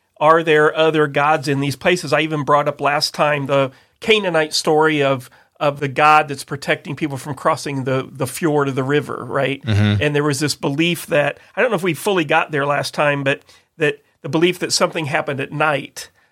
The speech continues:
Speaker 1: uh, that when once night, that they were, were stronger at night, but once daylight came,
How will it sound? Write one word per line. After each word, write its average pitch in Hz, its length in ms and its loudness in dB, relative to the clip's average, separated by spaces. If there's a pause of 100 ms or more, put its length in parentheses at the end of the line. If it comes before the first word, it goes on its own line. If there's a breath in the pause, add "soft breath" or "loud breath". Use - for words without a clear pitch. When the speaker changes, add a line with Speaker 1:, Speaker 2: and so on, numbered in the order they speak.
(160)
Speaker 1:
uh, 151 60 -6
that 147 240 -2
when 156 240 -2
once 170 260 2
night, 160 480 0
that 147 180 -2
they 156 180 2
were, 151 180 0
were 147 340 -4
stronger 202 440 4
at 165 80 -6
night, 170 140 2
but 156 100 -6
once 156 220 -2
daylight 156 500 0
came, 147 420 -2